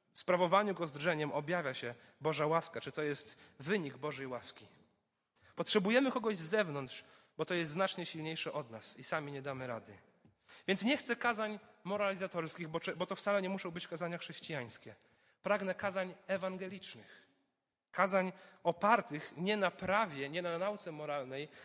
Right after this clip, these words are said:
ale kazań opartych na Ewangelii, na dobrej nowinie.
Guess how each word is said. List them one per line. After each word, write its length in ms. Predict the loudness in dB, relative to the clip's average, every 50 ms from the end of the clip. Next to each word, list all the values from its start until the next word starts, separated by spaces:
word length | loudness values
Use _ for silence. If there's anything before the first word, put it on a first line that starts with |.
| -10 -2
ale 180 | 0 2 2 4
kazań 320 | 6 6 6 6 4 2
opartych 480 | 2 0 2 2 2 2 2 0 -2 0
na 160 | 2 2 2
Ewangelii, 680 | 2 2 2 2 2 2 2 0 0 0 -2 -2 -4 -4
na 120 | -4 -2
dobrej 320 | -2 -2 -2 -2 -2 -2 0
nowinie. 520 | 0 0 0 2 0 0 0 -2 -6